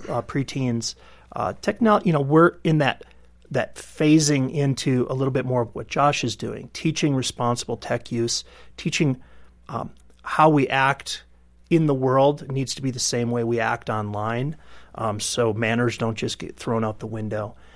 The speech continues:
Um, but, but having those, those normalizing talks about the reasons why we're concerned about their tech use and what we hope they don't encounter because of that.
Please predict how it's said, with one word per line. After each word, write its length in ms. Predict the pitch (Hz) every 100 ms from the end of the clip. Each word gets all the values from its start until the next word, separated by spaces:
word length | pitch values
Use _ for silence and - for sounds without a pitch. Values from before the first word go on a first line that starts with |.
| - -
Um, 360 | 139 120 - -
but, 260 | - 147 - -
but 140 | 156
having 380 | 156 185 370 320
those, 280 | 170 143 - -
those 240 | 156 143
normalizing 840 | 135 139 151 175 165 147 135 123 117
talks 460 | - 143 120 -
about 340 | - 127 123 - - - - - -
the 200 | 151 139
reasons 480 | 135 175 220 190 123
why 460 | 110 117 160 220 220
we're 200 | 156 131
concerned 500 | - 113 - 113 110
about 220 | 107 101
their 120 | 107
tech 320 | 104 107 -
use 340 | - - - - - -
and 180 | - 135
what 160 | 151 165
we 100 | 143
hope 280 | 127 - -
they 100 | 127
don't 200 | 120 117
encounter 360 | 113 127 123
because 380 | 120 120 147 135
of 120 | 120
that. 320 | 110 - -